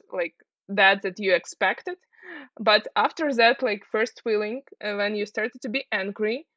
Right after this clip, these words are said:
and then, like, your next thoughts, "Okay, what I can change for this week?" And you started, like, to think, like, all day about that. So you start to research, you start to analyze and deep dive into your data. And only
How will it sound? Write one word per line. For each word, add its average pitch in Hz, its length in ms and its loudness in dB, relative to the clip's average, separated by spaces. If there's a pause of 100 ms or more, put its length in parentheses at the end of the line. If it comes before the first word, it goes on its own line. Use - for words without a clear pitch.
(380)
and 254 140 4
then, 226 240 -2
like, 220 360 0
your 233 220 2
next 226 340 0
thoughts, 233 320 -2
"Okay, 185 420 -4
what 226 360 2 (100)
I 240 180 4
can 233 220 -6
change 233 440 -8
for 220 160 -4
this 208 320 -8
week?" 185 360 -12
And 214 180 -4
you 220 100 -4
started, 254 440 -4
like, 214 300 -4
to 220 100 -8
think, 240 400 -6 (340)
like, 190 240 0 (180)
all 240 220 6
day 220 360 4
about 190 380 -2
that. 202 320 0
So 196 180 -10
you 196 140 -10
start 214 340 -6
to 240 80 -6
research, 196 640 -8
you 180 80 -16
start 196 320 -6
to 220 80 -8
analyze 208 600 -2 (360)
and 190 120 -10
deep 214 220 -6
dive 214 360 4
into 220 260 -6
your 202 120 0
data. 247 500 -4 (120)
And 208 300 -4 (360)
only 277 280 4